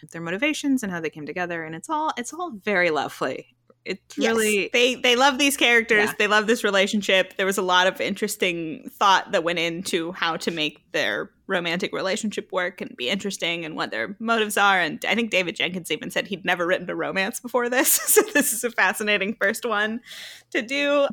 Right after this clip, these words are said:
Speaker 2: But just sort of, like, why they fit so well together, why they're interested in each other, all of those. You
Speaker 1: Mm-hmm.
Speaker 2: can get plenty of quotes about them talking about that. But we don't need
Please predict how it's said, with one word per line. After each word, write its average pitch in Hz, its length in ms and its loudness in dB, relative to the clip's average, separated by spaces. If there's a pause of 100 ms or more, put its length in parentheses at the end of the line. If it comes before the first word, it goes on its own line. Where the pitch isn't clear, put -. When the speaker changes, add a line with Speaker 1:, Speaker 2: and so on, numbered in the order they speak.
Speaker 2:
But 254 120 2
just 262 200 2
sort 233 120 2
of, 185 80 0
like, 190 200 2
why 180 200 6
they 185 140 4
fit - 300 -2
so 170 100 2
well 156 220 0
together, 160 400 -2
why 156 140 0
they're 117 120 0
interested - 460 -6
in 123 60 -10
each - 160 -8
other, - 200 -2
all 180 140 2
of 160 100 -4
those. 95 380 -2
You 190 60 0
Speaker 1:
Mm-hmm. 190 100 0
Speaker 2:
can 131 140 0
get - 200 -4
plenty 87 300 -6
of - 220 -10 (120)
quotes - 320 -4
about - 240 -10
them 196 220 -12 (480)
talking 180 260 0
about 160 200 -4
that. 226 180 2
But 233 140 -2 (120)
we 294 140 -2
don't 440 200 0
need 285 360 0